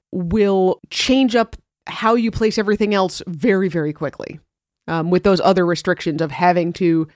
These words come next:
you know, put things in all four quadrants before the next time you can go around and put things in the same quadrant again.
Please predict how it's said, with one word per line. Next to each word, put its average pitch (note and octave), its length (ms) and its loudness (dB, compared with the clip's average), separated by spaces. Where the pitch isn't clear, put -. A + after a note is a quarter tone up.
you F3 80 2
know, E3 100 2
put - 220 0
things F#3+ 220 0
in F3+ 80 2
all E3+ 220 2
four F3+ 200 0
quadrants D#3+ 680 -2
before F3 320 -2
the D#3+ 100 -2
next D3+ 200 -6
time D#3+ 180 -2
you D3+ 80 -4
can D#3+ 140 -8
go D#3 80 -6
around D3+ 260 -4
and D3+ 160 -6
put - 160 -4
things D#3+ 240 -2
in D3 60 -4
the D3 80 -6
same - 180 -6
quadrant - 400 -10
again. - 260 -12